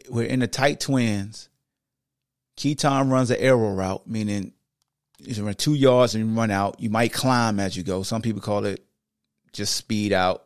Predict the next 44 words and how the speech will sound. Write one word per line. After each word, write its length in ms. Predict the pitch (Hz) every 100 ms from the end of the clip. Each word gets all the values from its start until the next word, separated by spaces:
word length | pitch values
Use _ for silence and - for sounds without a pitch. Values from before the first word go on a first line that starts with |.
| -
We 160 | 123
call 220 | 117 110 95
it 100 | 82
an 80 |
arrow. 460 | - 92 87 90 - _ _ _ _ _ _ _ _
And 320 | 107 107 107 110
then 160 | 110
the 60 | 104
very 280 | 113 127 117
inside 340 | 113 117 107
guy 180 | 101 104
runs 300 | 107 104 87
a 100 | 107
sail 340 | - 143 120
route, 300 | 104 90 80
which 220 | 117 107
is 260 | 107 98 -
the 140 | - 82
old 220 | 139 135
school 200 | 123 107
way 120 | 101
you 140 | 101
go 180 | 101 95
corner, 400 | - 160 156 117
but 240 | 98 107 -
sail, 640 | - 151 151 123 101 - _ _
we 80 | 131
call 220 | - 160
it 60 | 120
sail 320 | - 156 147
because 500 | 123 - 123 110 98 _ _ _ _ -
it's 140 | 117
a 80 | 101
fluid 480 | - 160 165 127 110
route, 300 | 120 85 - -
meaning 420 | 123 127 113 104 - _ _
you 120 | 117
come 240 | - 131 139
out 180 | 131
high, 420 | 120 123 123 123 101
you 100 | 110
could 200 | 113 101
bend 260 | 117 113 107
down. 360 | 110 98 87